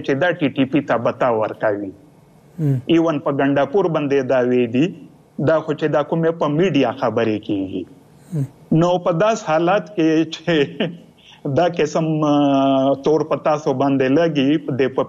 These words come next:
Speaker 1: په پی ټی آی باندې، نو د ټي ټي پي سره به دی څه مذاکرات کوي؟ زما په خپل نظر خو بس دا یو خالي سیاسي بیان بازي ده، نور په دا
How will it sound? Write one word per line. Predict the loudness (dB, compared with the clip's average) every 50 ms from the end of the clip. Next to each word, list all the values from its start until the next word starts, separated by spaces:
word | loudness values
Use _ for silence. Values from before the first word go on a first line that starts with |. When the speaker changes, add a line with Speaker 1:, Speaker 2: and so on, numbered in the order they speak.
| -4 -2
Speaker 1:
په | -2 -2 0 0
پی | -2 -2 0 2
ټی | 2 2 2
آی | 2 2 0 -2 -2
باندې، | -4 -4 -4 -4 -6 -6 -8 -14 -20 _ _ _ _ _ _ _ -2 0 2
نو | 2 4 2 2 2 2 0
د | 2 2 2 2 2 0 -2 -8 -10 -10 -10 _ -4
ټي | -4 0 2 0 2 2
ټي | 0 0 2
پي | 0 0 0
سره | 0 2 2 2 2 2
به | 0 0
دی | 0 0
څه | -2 -2 -2 -2 -2 -2
مذاکرات | 0 0 0 -2 -2 -2 -4 -2 -2 -4 -4 -8 -10
کوي؟ | -10 -10 -10 -10 -14 -20 -20 -20 -20 _ _ _ 0 2
زما | 2 2 0 -2 -2 -2
په | -4 -6 -2
خپل | -2 -2 0 0 0
نظر | 0 0 2 0 0 0 -2
خو | -2 -2 0
بس | 0 -2 -2 -4 -4 -2 0
دا | 2 2 2 2 2 0 0
یو | 0 0 -2 0
خالي | -2 0 0 0 0 0
سیاسي | 0 0 2 2 2 0 0 0 0 0 2 0
بیان | 0 0 0 -2 -2 -2 -2
بازي | -2 0 0 0 0 0 2 0
ده، | -2 -2 -4 -8 -16 -20 -20 -20 _ _ _ _ _ _ _ 2 2
نور | 2 2 0 0
په | 0 0
دا | 0